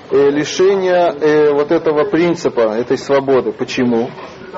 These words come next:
Ведь для него это, да, лишение свободы. Так он объясняет так: «Иван шама асе осе бебхира», поскольку действие происходит, э, э, построено на выборе,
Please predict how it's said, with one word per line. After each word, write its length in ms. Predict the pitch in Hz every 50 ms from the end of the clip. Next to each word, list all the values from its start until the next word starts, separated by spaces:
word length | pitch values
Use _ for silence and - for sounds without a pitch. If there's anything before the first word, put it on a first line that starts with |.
| - - - - - - -
Ведь 220 | 135 131 127 127
для 180 | 143 151 165 165
него 680 | 170 175 170 165 165 208 247 240 220 208 208 214 208 -
это, 800 | 170 170 165 156 165 170 170 165 160 160 160 156 156 151 147 131 131
да, 220 | 135 143 - - - - -
лишение 580 | 131 135 135 135 135 156 160 160 170 170 175
свободы. 520 | 165 - 165 185 180 190 226 214 156 104 - - - - - - - - - - - 220 440 - 208 214 214 - 214 220 214 - - - - -
Так 140 | 139 - -
он 120 | 180 185
объясняет 460 | 180 170 180 175 - 196 185 170 170
так: 160 | - 143 117 - -
«Иван 400 | 139 135 135 175 220 240 240 -
шама 540 | - - 196 180 170 170 170 165 165 160
асе 320 | 156 - - - - 233 220
осе 400 | 196 175 160 - - 208 208 196
бебхира», 840 | 185 190 175 - - - 180 165 170 190 202 202 220 247 262 247 240 - - - - - - - -
поскольку 520 | 147 139 - - 214 208 202 - - 170
действие 760 | 160 151 190 220 220 208 - - - 180 175 170 160 156 147
происходит, 760 | 135 - 156 156 147 139 - - 190 196 175 170 165 156 - -
э, 320 | 147 143 139 131 127 123 - - - - - - - - 139 139 139 135 135 135
э, 300 | 135 135 135 139 139 135
построено 600 | 131 - 143 135 - - 180 190 196 190 180 175
на 140 | 175 175 165
выборе, 560 | 147 147 143 135 120 131 123 139 151 190 240